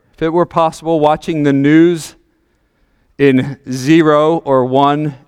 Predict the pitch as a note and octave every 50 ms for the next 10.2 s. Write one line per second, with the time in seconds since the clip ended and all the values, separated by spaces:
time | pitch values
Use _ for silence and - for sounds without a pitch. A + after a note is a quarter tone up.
0 | _ _ C#3+ D#3 D3+ C#3+ C3+ B2+ C#3+ C#3+ C#3+ D3 D#3+ D#3+ D3 C3 _ _ _ _
1 | _ _ _ _ _ _ _ _ _ _ D3 D#3 D#3 D#3 D3 D3+ D3+ D#3 - -
2 | F3+ D#3+ D3+ D3 D3+ D#3 D#3 D#3 D3+ D3+ D3 C#3+ - - - _ _ _ _ C#3+
3 | C3 - E3 E3+ D3+ C#3+ C#3 - - E3 E3 E3 D#3+ D#3+ E3 E3 D#3+ E3 D#3+ -
4 | _ _ - D3 C3+ C#3+ C#3+ D3+ D3+ E3 D#3 _ _ _ _ _ _ _ _ _
5 | _ _ _ _ _ _ _ _ _ _ _ _ _ _ _ _ _ _ _ _
6 | _ - E3 E3+ E3+ G3 A#3 B3 A#3 G#3+ G3 G3+ F#3 - - - D3+ B2 _ _
7 | _ _ _ _ _ _ - F3 F3 - - - G3+ G3 F#3+ F#3+ E3 F#3+ G#3 G#3+
8 | G#3 - G#3 G3+ G3+ G3+ E3+ D#3+ F3 D3+ B2+ A#2+ C#3 D3+ D#3+ F3 E3+ - D#3 C#3+
9 | B2 A#2 G#2+ A2 - - - - - _ _ _ _ - C#3 D3 C#3+ C#3 C#3 C3
10 | C3 C3 A#2